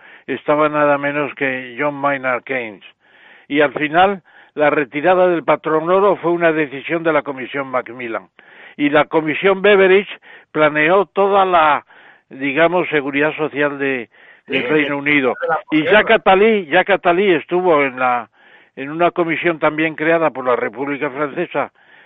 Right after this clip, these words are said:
Speaker 1: para la Gran Recesión, y allí sabe, ¿sabe quién era un miembro de esa comisión? Pues el señor Macron.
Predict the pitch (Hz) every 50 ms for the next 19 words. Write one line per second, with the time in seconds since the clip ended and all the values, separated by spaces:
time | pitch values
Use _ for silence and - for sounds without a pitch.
0 | _ - - 131 127 131 131 127 123 127 123 117 139 147 151 147 165 143 143 156
1 | 143 120 160 147 - - 170 165 165 170 160 _ _ _ - - - _ - 135
2 | 143 151 156 190 180 - 180 180 180 180 185 175 - - - 175 180 180 185 175
3 | - 175 170 170 170 165 160 160 160 160 160 165 165 160 160 160 160 156 151 139
4 | - 165 143 156 156 165 151 127 160 190 190 190 180 _ _ _ _ _ _ _
5 | _ _ _ _ - - 131 120 - 143 123 - 123 131 135 156 160 147 131 117
6 | 104 - 113 107 101 90 90